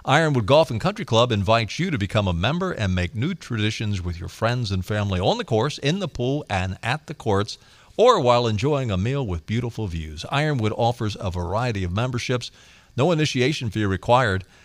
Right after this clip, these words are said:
Contact membership director Jenna Doyle and become an Ironwood Golf and Country Club member today. Call seven five two, four six five three,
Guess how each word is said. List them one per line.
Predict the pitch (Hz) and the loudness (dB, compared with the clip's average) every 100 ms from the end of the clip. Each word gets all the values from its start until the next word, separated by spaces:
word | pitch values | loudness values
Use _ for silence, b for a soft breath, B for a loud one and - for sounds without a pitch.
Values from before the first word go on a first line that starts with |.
| b - | b 0
Contact | 180 196 170 160 | 2 4 2 2
membership | 131 156 147 - 127 | 2 0 0 -2 0
director | 113 123 131 117 | 2 2 2 -2
Jenna | 104 123 131 117 | 0 2 2 2
Doyle | 90 117 120 80 | 4 4 4 2
and | 73 | -4
become | 85 - 92 | -6 -2 -2
an | 87 | -2
Ironwood | - 117 120 107 92 | -4 -4 -2 -2 -2
Golf | 85 98 127 | 0 -2 -2
and | 87 | -4
Country | 85 123 - | -4 -6 -4
Club | 117 98 | -4 -2
member | 95 131 120 | -2 -2 -4
today. | - 143 139 123 73 76 B B B B B | -6 -2 2 2 -2 -8 B B B B B
Call | - 135 113 110 _ - | 2 6 6 2 _ -14
seven | - 147 190 180 | -4 -2 -2 0
five | 160 170 - | 0 0 -2
two, | 104 80 87 - | -4 -2 -4 -8
four | - 127 135 | -8 -4 -4
six | 123 117 110 | -4 -4 -6
five | - - | -8 -10
three, | - - - 143 165 151 | -10 -14 -8 -4 -2 -4